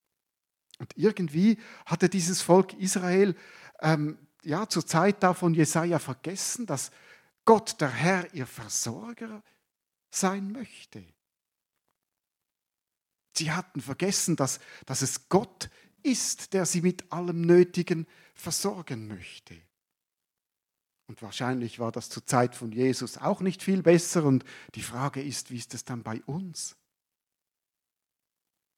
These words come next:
Gott, der Herr, will unser Versorger sein. Er wollte es nicht nur damals, sondern er will es heute hier bei uns.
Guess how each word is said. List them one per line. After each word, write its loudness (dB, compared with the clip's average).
Gott, -8
der -6
Herr, -8
will 0
unser -4
Versorger -4
sein. -6
Er -6
wollte -8
es -14
nicht -6
nur -2
damals, 0
sondern -4
er -6
will 0
es -8
heute -6
hier -4
bei -6
uns. -8